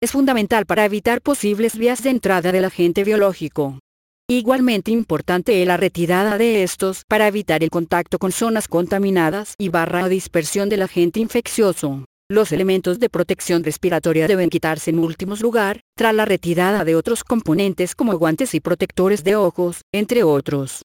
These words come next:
Revise que los guantes no se encuentren rotos para evitar filtraciones de secreciones u otro elemento que pueda favorecer el contagio. En caso de ruptura, realice el cambio. No permita que las manos estén descubiertas.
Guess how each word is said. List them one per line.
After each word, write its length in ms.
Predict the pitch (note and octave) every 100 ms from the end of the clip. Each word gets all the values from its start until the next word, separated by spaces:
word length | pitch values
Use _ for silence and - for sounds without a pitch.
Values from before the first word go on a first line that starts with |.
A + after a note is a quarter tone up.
| _
Revise 380 | - A#3+ C4+ A#3
que 100 | -
los 160 | A3+ F3+
guantes 340 | E3 D#3+ F3
no 140 | E3 E3+
se 140 | D4
encuentren 480 | C4 F#3+ E3 C#4 B3
rotos 500 | A3 F#3 - A#3+ -
para 200 | - G#3+
evitar 360 | G#3 G#3 A#3 A#3+
filtraciones 720 | C4+ B3 G3 F#3 D#3 D#3+ D3+
de 80 | E3
secreciones 580 | A3 G#3+ G3+ E3+ F3+ -
u 60 |
otro 180 | F#3+ C#4
elemento 460 | A3+ G#3+ F#3+ F3+ G#3+
que 140 | D4
pueda 280 | G#3+ F3+ D#3
favorecer 560 | F3 D#3+ E3 D#3+ F3+ F#3
el 120 | G#3
contagio. 640 | G3+ G#3 F#3 - C#3+ C3+ - _ _ _ _
En 100 | A3+
caso 360 | - E3 E3 D#3+
de 100 | F3
ruptura, 580 | F3 F3+ - E3+ D3+ D3 -
realice 460 | A#3 A#3 B3+ C4 B3+
el 80 |
cambio. 500 | - G3 F3 D3+ C#3 C#3+ _ _ _ _
No 140 | A3 A#3
permita 460 | F3+ F3 F#3 G#3+
que 80 | C4+
las 180 | A#3 F3+
manos 340 | A3+ G3+ A#3
estén 360 | C#4 - - E3
descubiertas. 880 | F3 - A3+ G3 E3+ D3 D3 C3+